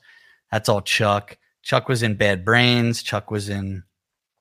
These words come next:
uh, he toured with, like, Rage Against the Machine and, uh, Pearl Jam. He was in this band Underdog in those days. He had McRad, Skate Punk.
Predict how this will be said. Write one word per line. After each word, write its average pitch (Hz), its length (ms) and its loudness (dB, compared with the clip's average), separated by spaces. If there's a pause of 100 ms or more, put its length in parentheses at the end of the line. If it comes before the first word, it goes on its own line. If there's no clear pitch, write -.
(960)
uh, 101 460 -6
he - 280 -6
toured 135 360 0
with, 110 200 -4
like, 98 320 -4 (320)
Rage 120 300 2
Against 127 280 2
the 120 60 -4
Machine 123 760 0
and, 110 560 -2
uh, 101 420 0 (1080)
Pearl 135 320 4
Jam. 131 400 4
He 123 60 4
was 113 120 0
in 113 60 -2
this 104 120 -2
band 98 320 -6
Underdog 135 720 4
in 127 80 0
those 135 240 0
days. 131 460 0
He 110 100 -10
had 101 160 0
McRad, 123 760 4
Skate 123 400 -4
Punk. 127 380 -2